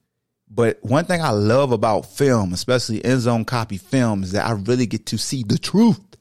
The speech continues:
Something that's not gonna show up in a box score. We were getting home with four. We were sending four a lot because we knew we couldn't leave our corners one-on-one.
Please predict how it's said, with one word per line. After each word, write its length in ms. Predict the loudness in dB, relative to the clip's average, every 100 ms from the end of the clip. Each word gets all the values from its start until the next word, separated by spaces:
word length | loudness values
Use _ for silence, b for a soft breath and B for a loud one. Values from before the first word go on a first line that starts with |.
| _ _ _ _ _
Something 300 | -2 0 2
that's 120 | 0 0
not 140 | -2
gonna 120 | -2
show 220 | 0 2
up 120 | 2 0
in 100 | -2
a 60 |
box 340 | -2 -2 -2 -4
score. 320 | -6 -6 -8 _ _ _ _ _ _ _ _ _ _
We 100 | 2
were 160 | 4 4
getting 180 | 2 2
home 220 | 4 2
with 140 | -2
four. 580 | -4 0 2 0 -4 -14 _
We 80 | -4
were 80 | -2
sending 300 | -2 -2 -2
four 500 | -6 -4 0 0 -2
a 140 | -8 -6
lot 500 | -6 -6 -8 -20 -20 _ _ _ _ _ _ _ _ _ _ _ _ _ -10 -4
because 300 | 0 2 2
we 120 | 0
knew 140 | 0
we 140 | -2 -2
couldn't 320 | -2 0 0
leave 260 | 0 0
our 400 | 2 2 2 -2 -8 b b b b -10
corners 640 | -2 0 2 0 -4 -10 _
one-on-one. 720 | -2 0 2 0 0 -2 -6